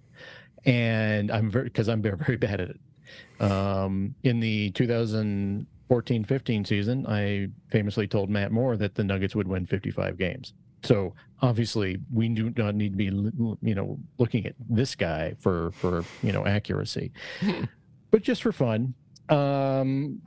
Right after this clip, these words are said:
Speaker 1: I, I am bullish on this team, and I think they could very well once again win in the mid fifties, uh, fifty-four, fifty-five games this year. And I think it's going to be, that's the top in the West because it's so deep.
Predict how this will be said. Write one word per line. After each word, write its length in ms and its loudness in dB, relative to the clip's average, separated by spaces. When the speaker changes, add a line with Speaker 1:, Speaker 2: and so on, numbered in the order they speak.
Speaker 1:
I, 240 0
I 160 4
am 160 2
bullish 360 0
on 100 2
this 160 0
team, 480 0
and 760 2
I 200 2
think 340 0
they 160 2
could 260 0
very 360 2
well 380 2
once 320 0
again 440 0
win 420 0
in 520 2
the 200 2
mid 260 0
fifties, 520 -4
uh, 360 2
fifty-four, 480 -2
fifty-five 480 -2
games 260 -4
this 160 -6
year. 200 -6
And 120 6
I 80 2
think 200 0
it's 140 -2
going 320 2
to 100 0
be, 380 0
that's 340 0
the 140 2
top 480 -4
in 140 4
the 80 0
West 360 -2
because 280 0
it's 140 -4
so 160 2
deep. 320 -6